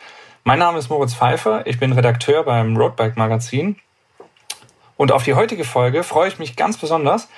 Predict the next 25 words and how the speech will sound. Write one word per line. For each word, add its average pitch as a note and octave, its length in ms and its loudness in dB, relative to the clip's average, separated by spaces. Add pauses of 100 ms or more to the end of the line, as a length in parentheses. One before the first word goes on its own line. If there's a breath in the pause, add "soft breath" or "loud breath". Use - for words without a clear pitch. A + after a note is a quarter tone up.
(320 loud breath)
denn C#3+ 120 2
ich D3+ 100 0
habe D#3+ 140 0
zwei E3 480 0
wunderbare D3+ 460 0
Frauen D#3+ 340 0
zu A#2+ 120 -10
Gast, - 300 -6
mit B2 140 0
denen D3 140 2
ich D3 120 -6
über C#3 240 0
eine C3 300 2
neue C3 420 2
Initiative D#3+ 800 -2
im B2 420 2
Radsport A#2+ 560 0
sprechen A#2 560 0
werde, A#2+ 500 2
nämlich C#3+ 680 0
Women F#3+ 500 2
in F3 240 -4
Cycling, C#3 560 -2
also A#2+ 320 0
Frauen D#3+ 480 -2